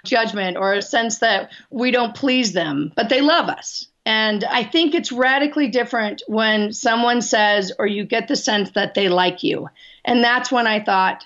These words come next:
"God likes who I am. He chose it for me. He made me like him."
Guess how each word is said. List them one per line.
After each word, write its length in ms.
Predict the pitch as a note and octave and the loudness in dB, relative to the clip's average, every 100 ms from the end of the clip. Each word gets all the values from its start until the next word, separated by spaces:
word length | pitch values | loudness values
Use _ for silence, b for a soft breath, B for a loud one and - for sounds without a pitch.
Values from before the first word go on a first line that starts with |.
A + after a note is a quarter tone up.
| - | -4
"God 220 | A3+ G3+ | 0 2
likes 320 | F#3 F#3 F#3 - | 2 0 -2 -4
who 120 | D#3+ | -4
I 160 | D#3 | -4
am. 320 | D3+ C#3+ - - _ - | -6 -10 -14 -20 _ -6
He 260 | A#3+ A3 - | -4 -2 -4
chose 440 | - A#3 A#3 G3 | -2 2 2 0
it 140 | D#3 | -2
for 240 | - D#3 D3+ | -4 -4 -2
me. 260 | D3 D3+ _ | -2 -4 _
He 220 | - A3+ | -2 2
made 400 | G#3 G#3 G3+ F#3+ | 2 2 2 0
me 260 | F3 E3+ E3 - | 0 -2 -4 -2
like 260 | F#3+ F3+ | 0 0
him." 340 | - F#3 E3+ | 0 2 0